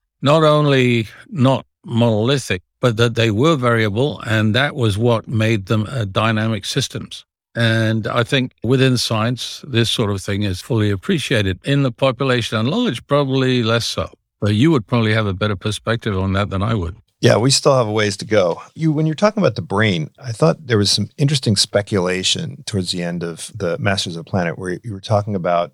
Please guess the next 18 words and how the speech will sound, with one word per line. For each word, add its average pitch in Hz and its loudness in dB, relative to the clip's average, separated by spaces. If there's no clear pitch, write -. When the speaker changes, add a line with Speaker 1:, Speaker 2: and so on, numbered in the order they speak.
Speaker 2:
the 95 -16
role 92 -4
of 87 -6
working 95 0
memory. 78 -4
And 82 -4
everyone 135 6
wants 113 2
to 117 -4
know, 101 2
like, 92 -2
what 147 4
is 127 2
that 104 -2
magic 95 -4
physiological 101 2
part 95 2
of 90 -4